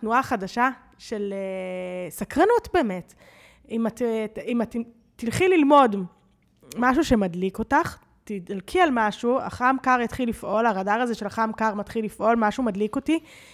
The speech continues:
ככל הנראה שתלכי ללמוד בלו, את תפגשי אנשים שמעניין-, שמתעניינים בדברים שאת מתעניינת בהם, ויש לך סיכוי יותר גדול להרחיב את המעגל הזה שלך, להיפתח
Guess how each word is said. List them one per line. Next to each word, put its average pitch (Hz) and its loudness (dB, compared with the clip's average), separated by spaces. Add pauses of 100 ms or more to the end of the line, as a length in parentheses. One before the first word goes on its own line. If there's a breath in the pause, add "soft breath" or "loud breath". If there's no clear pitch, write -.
(260 loud breath)
ככל 311 2
הנראה 277 0
שתלכי - -6
ללמוד 269 0
בלו, 269 4
את 277 2
תפגשי 214 0
אנשים 302 0
שמעניין-, 254 2
שמתעניינים 254 0
בדברים 269 -2
שאת 247 -2
מתעניינת 262 0
בהם, 233 0
ויש 214 -8
לך 302 -4
סיכוי 277 -4
יותר 254 -2
גדול 233 2
להרחיב 240 2
את 294 0
המעגל 226 4
הזה 196 0
שלך, - -12
להיפתח - -6